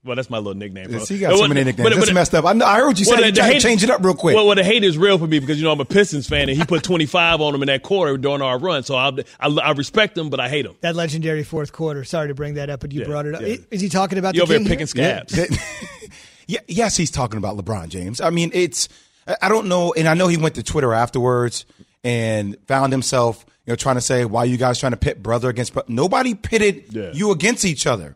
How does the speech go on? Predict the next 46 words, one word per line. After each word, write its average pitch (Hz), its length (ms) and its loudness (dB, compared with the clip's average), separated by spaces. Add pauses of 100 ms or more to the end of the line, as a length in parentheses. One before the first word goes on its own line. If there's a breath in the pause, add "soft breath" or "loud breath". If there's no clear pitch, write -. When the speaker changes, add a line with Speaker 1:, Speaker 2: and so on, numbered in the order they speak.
Speaker 1:
Full 139 180 -2
moon 185 220 -4
last 147 240 -2
Speaker 2:
Like, 147 140 4
Speaker 1:
night, 135 40 -4
Jay. 135 180 2
Speaker 2:
it 165 40 4
was 240 200 4
a 269 80 2
full 202 220 4
moon 156 260 4
last 135 280 2
night. 113 300 -2 (280 soft breath)
Like, 127 100 -2
the 160 60 -2
earth 196 260 2
was 202 180 0
shifting, 185 460 0
gravitational 190 680 0
force. 226 400 2
Speaker 1:
Yeah, 110 60 0
he - 40 2
Speaker 2:
It - 40 4
Speaker 1:
had - 60 4
Speaker 2:
was 131 80 0
Speaker 1:
a 180 40 2
Speaker 2:
happening. 143 360 2
Speaker 1:
chakra, 151 140 -2
he 127 80 -4
had 120 140 -2
his 123 80 -6
chakras 127 480 -6
and 123 100 -4
Speaker 2:
And - 20 4
Speaker 1:
all 180 100 4
Speaker 2:
it 196 80 4
Speaker 1:
that - 80 -6
Speaker 2:
felt 233 140 4
Speaker 1:
stuff. 233 60 4
Speaker 2:
like 214 160 4
he 196 120 2
just 202 180 -2
came 226 180 2
out. 208 80 2
Like, 180 140 2
I, 208 180 2